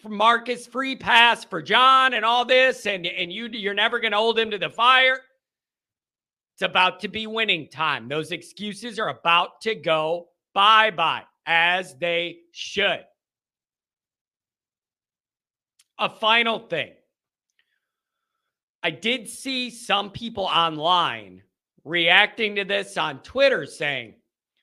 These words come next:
"A four-year deal, does that mean Mickens is gonna leave? 'Cause he's next in line to be a D C at Notre Dame or somewhere else." I don't know what to think of that because I have heard,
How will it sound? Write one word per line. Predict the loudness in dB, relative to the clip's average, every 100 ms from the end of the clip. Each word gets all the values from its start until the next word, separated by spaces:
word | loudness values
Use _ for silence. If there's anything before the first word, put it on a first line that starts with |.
| _ _ -6
"A | -4
four-year | -2 2 6 6 4 2 0
deal, | -2 -6 0 0 0
does | -4 -8 4
that | 4 4 -2
mean | -4 -4 -8 2
Mickens | 2 2 -2 -4 -6
is | -6
gonna | -2 -2 -2
leave? | -2 -2 -4 -10 _ _
'Cause | -6 -4
he's | -4 -8 -6
next | 2 2 2 -2
in | 0
line | 4 4 2
to |
be | 0 0
a |
D | 0 -4 -8
C | -8 -2
at | -2 -2
Notre | -2 0 2
Dame | 2 0
or | -4
somewhere | -2 -4 -2 0
else." | 0 0 -10 -20 _ _ _ _ _ _ _ _ _ _ _ _ _ _ _ _ _ 0
I | 2
don't | 4
know | 2 2
what | 2 0
to | -6
think | -4 -4 -4 -8
of | -10
that | -12 -16 _ _ _ _ _ _ _ _ _ _ _
because | -6 -4 2
I | 4
have | 2 -2
heard, | -6 2 4 2 0 -8